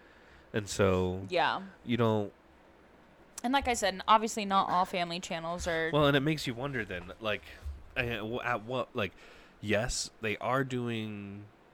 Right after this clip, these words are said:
Speaker 1: normal family activities, and they should be able to record that,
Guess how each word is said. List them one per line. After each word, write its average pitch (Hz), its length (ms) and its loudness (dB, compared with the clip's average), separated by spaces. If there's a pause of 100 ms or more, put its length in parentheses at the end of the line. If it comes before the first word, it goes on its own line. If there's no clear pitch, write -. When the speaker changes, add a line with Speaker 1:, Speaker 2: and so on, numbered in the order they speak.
(960)
Speaker 1:
normal 104 560 0
family 104 460 -2
activities, 95 880 -2 (1500)
and 104 280 0
they 98 220 0
should 120 300 0
be 110 180 6
able 101 160 4
to 101 180 -2
record 98 500 2
that, 80 360 -2